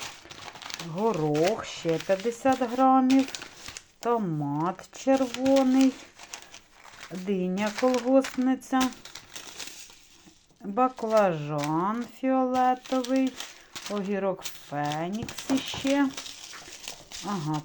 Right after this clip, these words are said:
перець український гіркий, перець дом-, домінатор три грами. Ні, один грам. Один чи... да, один грам. Так, редис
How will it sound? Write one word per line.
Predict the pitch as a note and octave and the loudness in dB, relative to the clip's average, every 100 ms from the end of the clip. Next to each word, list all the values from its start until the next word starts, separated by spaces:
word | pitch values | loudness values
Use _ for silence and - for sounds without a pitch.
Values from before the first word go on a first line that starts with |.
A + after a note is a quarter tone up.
| - | 2
перець | A3 B3 A#3+ - | 4 4 0 -4
український | F#3 - F3+ F3 G#3 A3 A3 - G3 | -10 -4 -2 -2 -4 -6 -10 -8 -6
гіркий, | F3+ E3+ G3+ G3+ - - C#3+ D3 F#3+ C4 C4+ - - - - - - - - - - - _ _ - | -4 -2 -2 -4 -8 -8 -4 -2 0 -2 -2 -10 -20 -20 -16 -16 -16 -20 -20 -18 -14 -16 _ _ 0
перець | A3+ B3 A#3+ - - | 0 2 -2 -6 -10
дом-, | E3+ G3 F3+ - F3+ | -4 -2 -4 -6 -6
домінатор | G3+ G#3+ F#3+ E3+ D#3 D3 E3+ - B3+ C#4 C4+ - - | -2 0 0 0 0 0 -2 0 2 2 0 -10 -10
три | A3+ A#3 | -6 -6
грами. | A3 A#3 A#3 A3+ A#3 A3 - - - - - - - - F#3 | -2 2 2 2 -4 -8 -14 -18 -18 -20 -20 -20 -20 -16 -8
Ні, | F#3+ E3 F#3+ | -4 -2 -2
один | F3+ E3+ D#3+ | -2 -2 -2
грам. | D#3 D#3 E3 E3+ - - | -4 -4 -4 -6 -10 -16
Один | F3+ D#3+ D#3 D#3 E3 | -12 -10 -10 -10 -12
чи... | - F3+ - G3 | -12 -12 -10 -8
да, | F#3+ | -6
один | F3 F3+ F#3 F3 | -4 -6 -4 -4
грам. | E3+ E3+ E3+ - - - - - - - - | -4 -8 -10 -10 -10 -8 -8 -8 -8 -8 -2
Так, | F#3 A3+ - G3 | 0 -2 -4 -4
редис | A3 G#3 C4+ C4+ - | -4 0 0 0 -4